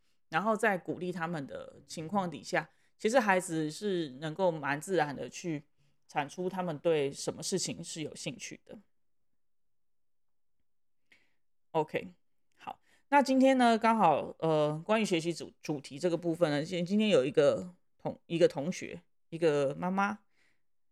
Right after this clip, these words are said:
有提问哈，就是说，如果说主题是研究，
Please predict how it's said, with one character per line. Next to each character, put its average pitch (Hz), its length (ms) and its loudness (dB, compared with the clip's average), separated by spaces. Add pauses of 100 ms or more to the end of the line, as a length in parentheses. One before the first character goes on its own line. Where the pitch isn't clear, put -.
(100)
有 143 220 2
提 139 220 -10
问 156 220 2
哈， - 120 -4
就 208 120 -2
是 208 120 -6
说， 208 220 4
如 220 160 -2
果 220 260 6
说 202 460 2 (560)
主 175 160 2
题 190 140 2
是 226 180 0
研 165 260 4
究， 180 380 2